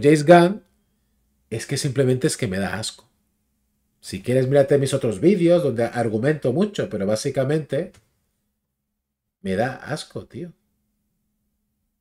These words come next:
No le aguanto. Todas sus mentiras, todas sus gilipolleces.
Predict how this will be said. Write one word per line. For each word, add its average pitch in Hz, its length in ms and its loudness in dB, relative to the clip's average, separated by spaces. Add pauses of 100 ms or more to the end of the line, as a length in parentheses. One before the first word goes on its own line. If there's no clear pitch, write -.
(560)
No 110 220 -4
le 156 80 2
aguanto. 131 640 -4 (1200)
Todas 143 200 2
sus 135 180 0
mentiras, 165 520 8
todas 165 120 4
sus - 140 -4
gilipolleces. 147 880 4